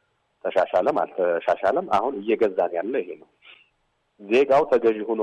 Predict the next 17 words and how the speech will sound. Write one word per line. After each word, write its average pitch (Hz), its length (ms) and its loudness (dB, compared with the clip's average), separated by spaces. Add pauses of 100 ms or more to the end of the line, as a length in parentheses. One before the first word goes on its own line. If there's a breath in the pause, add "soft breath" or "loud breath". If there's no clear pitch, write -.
ግን - 180 -6
መንግስት 92 440 -4 (640)
ለህገ 98 420 -2
መንግስቱ 82 320 -10
የማይገዛበት 82 720 -6
ምንም 82 240 -12
ምክንያት 78 360 -16
ያለ 80 200 -8
አይመስለኝም። - 600 -6 (340)
አንድ 90 220 -6
ያ 78 160 -4
ነው። - 160 -18 (920)
እና 87 80 -4 (300)
ትልቁ 120 360 -4
ነገር 92 260 -2
ምንድን 110 220 -12
ነው? 208 140 -2